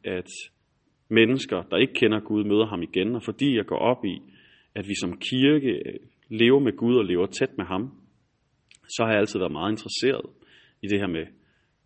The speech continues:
vækkelserne, og hvad der ligesom kendetegner dem.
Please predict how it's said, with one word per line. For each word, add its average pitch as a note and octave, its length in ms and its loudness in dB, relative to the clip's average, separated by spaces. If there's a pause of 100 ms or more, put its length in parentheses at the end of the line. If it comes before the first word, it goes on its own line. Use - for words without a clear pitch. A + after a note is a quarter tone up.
(100)
vækkelserne, G2+ 540 0 (420)
og G2 80 -14
hvad G2 160 0
der F#2+ 100 -2
ligesom G2+ 240 -4
kendetegner B2 600 0
dem. - 160 -20